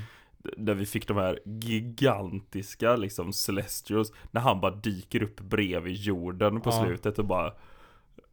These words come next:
Speaker 2: Den var, den var helt sinnessjuk.
Speaker 1: Jag bara satt där och bara, "Vad är det jag tittar på? Det är det sjukaste." Eh, och sen direkt, eller så, så här, strax efter det så får vi Pip, liksom. Och jag var
Speaker 2: Ja.
Speaker 1: så här, "Va? <laughs> Vad är det som pågår?"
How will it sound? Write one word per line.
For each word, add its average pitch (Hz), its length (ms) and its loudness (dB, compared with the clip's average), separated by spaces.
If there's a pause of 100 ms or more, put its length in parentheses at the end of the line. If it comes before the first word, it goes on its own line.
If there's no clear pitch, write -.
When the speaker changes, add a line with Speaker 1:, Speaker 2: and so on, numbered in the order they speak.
(180)
Speaker 2:
Den 131 180 6
var, 107 280 2
den 127 200 0
var 110 120 0
helt 107 260 -6
sinnessjuk. 123 720 -2
Speaker 1:
Jag 123 120 8
bara 131 120 10
satt 120 220 2
där 117 80 8
och 95 80 4
bara, 90 120 -2
"Vad 127 180 6
är 104 180 4
det 92 80 -6
jag 92 180 -8
tittar - 600 -6
på? 135 220 2
Det 110 140 4
är 120 40 4
det 113 100 2
sjukaste." - 1040 2 (880)
Eh, 104 640 4 (260)
och 117 120 2
sen 107 280 4
direkt, 110 340 4
eller 110 180 -2
så, 110 120 -2
så 110 120 0
här, 95 80 2
strax - 340 -4
efter 95 160 -2
det 95 100 0
så 101 120 -8
får 104 80 -6
vi 90 140 -6
Pip, - 600 -6
liksom. 85 420 -10
Och 92 80 -2
jag 98 80 2
var 113 60 0
Speaker 2:
Ja. 120 60 0
Speaker 1:
så 107 120 0
här, 90 220 -4 (600)
"Va? 110 360 4 (440)
<laughs> - 440 -20
Vad 147 100 2
är 139 240 4
det 101 100 -2
som 110 200 -4
pågår?" 110 840 0